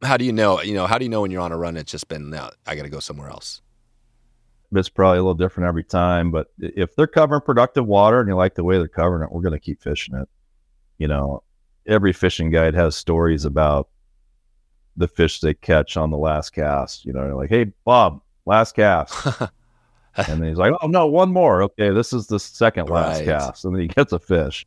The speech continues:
Speaker 1: Oh, so you've seen that a few times?
Speaker 2: Oh, yeah, totally. I, I'm sure every fishing guide's seen that.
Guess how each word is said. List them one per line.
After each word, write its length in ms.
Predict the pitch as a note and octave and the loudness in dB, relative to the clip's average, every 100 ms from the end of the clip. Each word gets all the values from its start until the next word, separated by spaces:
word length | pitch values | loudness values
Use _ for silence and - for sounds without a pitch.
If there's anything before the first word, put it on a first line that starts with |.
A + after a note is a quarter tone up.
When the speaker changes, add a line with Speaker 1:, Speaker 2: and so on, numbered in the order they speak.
| - | 0
Speaker 1:
Oh, 140 | A#2 | 2
so 140 | A#2 C3+ | 2 2
you've 180 | D3 | 2
seen 220 | - D3 B2+ | 2 0 2
that 160 | B2 | 2
a 20 | |
few 180 | A#2+ C3+ | 0 -4
times? 460 | B2+ A#2+ C3+ - - _ _ _ _ _ _ - | -2 -4 -6 -12 -16 _ _ _ _ _ _ 0
Speaker 2:
Oh, 260 | G3 G3 F3 | 4 4 4
yeah, 340 | D3+ C#3 F2+ - - | 4 4 2 -6 -14
totally. 440 | - D#3+ C3 D2+ C#2+ | 0 2 2 -2 0
I, 260 | C#3 B2+ | 0 2
I'm 120 | C3+ C3 | 0 0
sure 240 | D3 B2+ | -2 0
every 160 | B2 G#2+ | 0 -2
fishing 340 | - D#2 D#2 | -6 -4 0
guide's 260 | C2+ C#2 - | 0 -2 -4
seen 220 | D2 C2 | -4 -2
that. 200 | C2 | -4